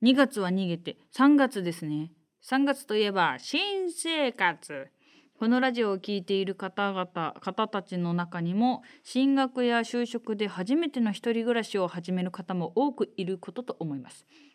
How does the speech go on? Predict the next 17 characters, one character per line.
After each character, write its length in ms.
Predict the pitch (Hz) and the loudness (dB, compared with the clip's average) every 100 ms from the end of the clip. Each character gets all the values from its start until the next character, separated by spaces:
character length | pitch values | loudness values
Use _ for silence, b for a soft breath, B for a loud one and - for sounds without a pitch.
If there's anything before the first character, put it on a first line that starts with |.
| b - | b -6
そ 140 | 311 | -2
ん 100 | 330 | 0
な 180 | 311 302 | 0 0
新 320 | - 285 277 - | -2 -2 -2 -4
一 220 | - 262 | -6 -2
人 140 | 254 | 0
暮 120 | 254 | 0
ら 40 | 240 | -2
し 120 | 233 | -2
を 100 | 190 | -4
始 180 | 185 180 | -2 -4
め 80 | 175 | -4
る 80 | |
方 300 | 170 175 170 | -6 -10 -10
た 120 | 165 - | -10 -14
ち 200 | - 165 | -10 -4
に、 260 | 220 240 | 0 0